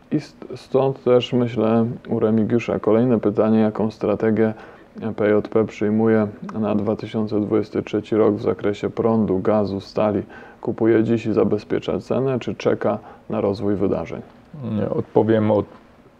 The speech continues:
Speaker 2: może ostatniej części, czyli stali. Tutaj u pana Remigiusza było to jakby ostatnie pytanie. Em, to obserwujemy jakby dynamicznie, właściwie dzień po dniu, tak samo jak nasi dostawcy stali.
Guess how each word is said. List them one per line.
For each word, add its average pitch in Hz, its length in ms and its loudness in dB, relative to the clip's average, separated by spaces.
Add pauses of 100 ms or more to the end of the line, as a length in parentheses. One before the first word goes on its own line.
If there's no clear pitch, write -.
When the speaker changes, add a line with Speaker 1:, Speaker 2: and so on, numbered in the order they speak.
(340)
Speaker 2:
może 107 240 4
ostatniej 107 380 4
części, 101 340 0
czyli 95 200 -4
stali. 107 400 4 (120)
Tutaj 92 340 -6
u 87 60 -6
pana 92 220 -4
Remigiusza 92 440 -4
było 90 200 -2
to - 100 -4
jakby 90 200 -2
ostatnie 98 320 -4
pytanie. 101 640 0
Em, 92 720 2 (240)
to 110 100 2
obserwujemy 95 580 2
jakby 92 280 4
dynamicznie, 95 440 2
właściwie 90 360 0
dzień 95 260 0
po 92 120 -4
dniu, 92 300 0
tak - 160 -6
samo 95 180 -2
jak 92 140 2
nasi 92 200 -2
dostawcy 92 440 -2
stali. 110 340 0